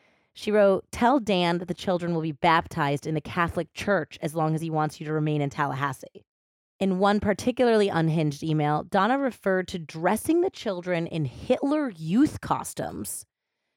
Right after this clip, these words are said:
to upset Jibbers, the name she and Wendy used derogatorily to refer to Dan.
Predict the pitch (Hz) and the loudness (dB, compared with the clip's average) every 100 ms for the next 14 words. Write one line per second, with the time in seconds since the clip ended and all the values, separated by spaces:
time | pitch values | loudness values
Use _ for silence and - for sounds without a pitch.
0 | _ - 262 220 - - 202 - - 156 | _ 0 4 4 2 2 4 2 -6 -4
1 | 147 262 202 - - - - - 175 175 | 2 4 2 0 -8 -16 -18 -6 -2 0
2 | 180 185 185 - 220 214 175 170 170 165 | 0 0 -4 -4 0 2 2 2 0 -4
3 | 160 160 156 - 170 165 160 165 - 180 | -4 -4 -4 -8 -6 0 0 0 -4 -2
4 | 170 156 151 147 - 156 156 - 143 139 | 0 0 -2 -4 -6 -6 -6 -6 -10 -8
5 | 151 - 64 - 202 | -10 -12 -14 -16 -18